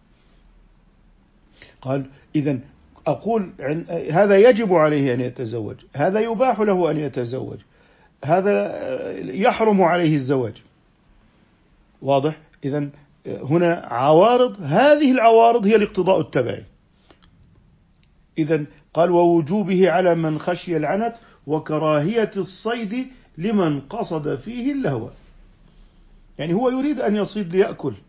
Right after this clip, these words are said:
لكنه ليس ممن يحتاج الصيد، إنما هو يستخدم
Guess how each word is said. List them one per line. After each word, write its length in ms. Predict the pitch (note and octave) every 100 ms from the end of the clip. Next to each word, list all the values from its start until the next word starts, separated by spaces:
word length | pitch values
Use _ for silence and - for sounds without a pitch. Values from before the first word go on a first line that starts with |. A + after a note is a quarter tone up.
| _ _ _ _ _ _ _ _ _ _ _ _ _ _ -
لكنه 480 | F#3 B3 A#3+ G#3+ G#3+
ليس 240 | C#4 -
ممن 400 | A3 G3+ G3 F3+
يحتاج 380 | D#3+ - F#3 D#3
الصيد، 480 | D3 - C#3 G#2 - _ _ _ _ _ _ _ -
إنما 360 | A3 G3 F#3+ G#3+
هو 480 | G3+ G3+ G#3+ A3 - _ _ -
يستخدم 920 | F#3+ F3 - A#3 G3 F3+ F#3+ F#3+ G#3+